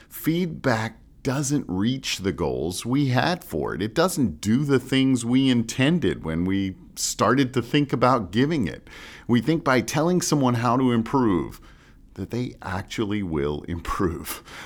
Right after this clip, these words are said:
More often than not, though, they just resent being criticized and wonder why you always focus on the stuff they do wrong.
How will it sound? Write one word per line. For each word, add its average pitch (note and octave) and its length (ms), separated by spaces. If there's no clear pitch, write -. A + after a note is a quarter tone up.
More G#2 280
often A2+ 320
than A#2 160
not, G#2 280
though, B1+ 380
they A#2 140
just E3 240
resent G#2+ 420
being A2 220
criticized D#2+ 720
and D#2 240
wonder E2 320
why G2+ 200
you F2 180
always F#2+ 320
focus D#2+ 360
on E2 140
the D#2 60
stuff - 280
they E2 140
do D#2 160
wrong. A#1+ 400